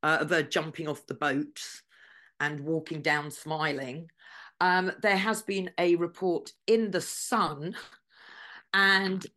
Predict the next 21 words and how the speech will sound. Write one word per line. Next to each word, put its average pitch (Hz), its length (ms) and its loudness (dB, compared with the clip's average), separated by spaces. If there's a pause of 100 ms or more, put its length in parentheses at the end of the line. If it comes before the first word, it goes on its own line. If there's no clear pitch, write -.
(220)
Kate 254 340 -2
Mid-, 226 180 -2
apparently, 175 600 0 (1040)
Kate 262 360 0
Middleton's 214 600 2
friends 185 680 -2 (300)
keeping 247 420 2
her 220 180 4
in 196 220 0
good 240 260 2
spirits - 600 4
after 180 340 -2
surgery 180 680 2 (160)
with 160 160 -2
luxury 240 520 2
spa 185 460 0
products 170 580 -2
and 131 200 -12
food 220 340 6
hampers, 147 480 -4 (240)
says 175 460 0